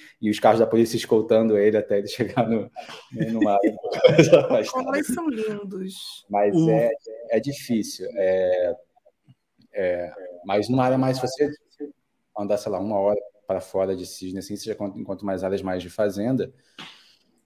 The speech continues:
Speaker 1: E aí você vê muito canguru. A gente, uma vez a gente foi acampar e de manhã, quando a gente acordou, tinha,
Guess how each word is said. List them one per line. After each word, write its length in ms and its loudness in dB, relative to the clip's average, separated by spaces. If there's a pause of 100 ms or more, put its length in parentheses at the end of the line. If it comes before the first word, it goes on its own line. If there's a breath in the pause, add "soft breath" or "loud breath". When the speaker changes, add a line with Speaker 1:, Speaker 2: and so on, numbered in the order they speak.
(160)
Speaker 1:
E 100 2
aí 120 8
você 120 0
vê 120 6
muito 280 4
canguru. 360 6
A 40 8
gente, 200 2
uma 100 4
vez 140 0
a 20 2
gente 120 0
foi 140 6
acampar 680 4
e 100 -4
de 100 -4
manhã, 200 0
quando 140 -2
a 20 0
gente 120 -4
acordou, 320 4
tinha, 380 0